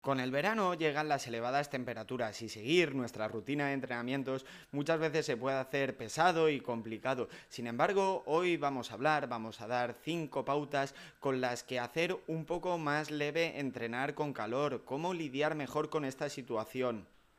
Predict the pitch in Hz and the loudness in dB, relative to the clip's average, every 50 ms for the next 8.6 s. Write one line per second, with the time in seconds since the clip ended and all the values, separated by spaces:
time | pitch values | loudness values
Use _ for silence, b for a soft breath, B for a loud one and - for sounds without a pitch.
0 | - - - - 117 110 - - 117 113 110 127 147 165 160 151 151 139 120 120 | -20 -18 -10 -8 -8 -6 -4 -4 -4 -2 0 0 0 0 0 -2 -2 -2 -2 -2
1 | 117 113 107 110 113 123 143 165 180 170 165 139 - 123 113 110 104 101 110 120 | -4 -4 -4 -6 -6 -4 -4 -2 -2 -4 -4 -6 -6 -8 -8 -6 -6 -6 -2 -2
2 | 135 139 135 131 123 117 113 113 127 131 151 139 135 135 139 147 151 151 143 - | 0 0 -2 -2 -4 -4 -4 -4 -4 -4 -2 -2 -2 -2 -4 -4 -4 -6 -6 -6
3 | 175 175 165 151 127 110 107 104 - - 120 131 147 156 - 143 104 - - 139 | -4 -4 -2 -2 -2 -2 -4 -4 -6 -6 -4 -2 -2 -2 -4 -6 -6 -6 -6 -4
4 | 139 131 110 101 - 113 120 135 139 139 - 127 120 127 131 127 - 160 160 156 | -4 -4 -4 -6 -6 -4 -4 -4 -4 -4 -4 -4 -2 -2 -4 -4 -4 -4 -4 -2
5 | 147 135 120 110 107 - - 104 107 104 110 107 104 101 - 127 143 147 117 98 | -2 -2 -2 -4 -4 -6 -8 -10 -8 -8 -6 -6 -6 -6 -8 -6 -4 -4 -4 -2
6 | 87 110 110 156 170 160 - 156 156 147 147 143 135 139 139 143 147 131 117 107 | -4 -6 -4 -4 -4 -4 -4 -4 -4 -2 -2 0 0 0 0 0 0 0 -2 -2
7 | - - - 131 135 127 143 139 131 135 147 156 151 143 - 113 113 117 123 131 | -4 -6 -6 -6 -4 -4 -4 -4 -4 -4 -2 -2 -4 -4 -6 -6 -6 -4 -4 -6
8 | 123 - 156 147 135 - 135 151 143 143 147 143 | -4 -4 -4 -4 -4 -6 -6 -4 -4 -2 -4 -4